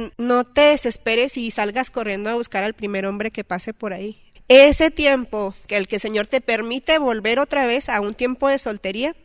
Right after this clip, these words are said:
o te puso ahí porque a lo mejor no era algo que deseabas, pero ese tiempo también es para esto. Para prepararte en cuerpo y en espíritu para el Señor.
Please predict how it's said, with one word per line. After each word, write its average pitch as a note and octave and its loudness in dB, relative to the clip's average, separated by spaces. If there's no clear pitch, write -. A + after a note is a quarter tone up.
o G#3 -4
te G#3 0
puso C#4+ 0
ahí C#4+ 2
porque D4+ -2
a - 4
lo A3+ 0
mejor A#3 -2
no B3 2
era B3+ 4
algo C4+ 0
que B3+ -2
deseabas, G#3+ 0
pero B3 8
ese B3 6
tiempo D4 2
también A#3 2
es C4 -2
para A#3 -2
esto. G#3 -10
Para G3+ 4
prepararte G#3 0
en G#3+ -2
cuerpo C4 2
y B3 2
en G3+ 2
espíritu G#3 -6
para G3 -4
el F#3 -6
Señor. F3+ -8